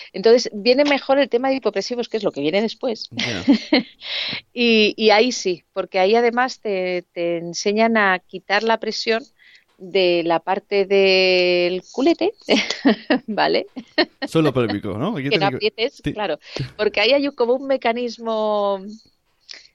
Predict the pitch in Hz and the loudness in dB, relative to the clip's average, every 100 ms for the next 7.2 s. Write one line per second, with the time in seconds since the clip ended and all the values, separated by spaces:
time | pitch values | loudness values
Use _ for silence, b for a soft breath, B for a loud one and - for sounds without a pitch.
0 | _ 190 202 214 202 196 190 - 98 226 | _ -12 -10 -10 -2 0 2 0 0 0
1 | - - 110 110 110 156 - 175 175 135 | 0 -4 -4 -4 -2 0 0 -2 -2 -4
2 | - - 180 180 170 117 127 123 135 131 | -2 0 2 2 2 -2 -6 -4 -2 -2
3 | 123 110 107 - 98 - - 143 165 165 | -4 -6 -8 -8 -10 -6 -6 -4 -6 -8
4 | 160 - 147 208 - - 214 214 220 294 | -12 -10 -8 -6 -4 -2 0 0 0 0
5 | 320 294 294 285 269 262 254 247 240 233 | 0 0 0 0 0 -2 -2 -2 0 -2
6 | - - - 202 185 170 - - - 185 | -4 -10 -4 -2 -2 -4 -12 -20 -8 -4
7 | 170 156 | -2 -4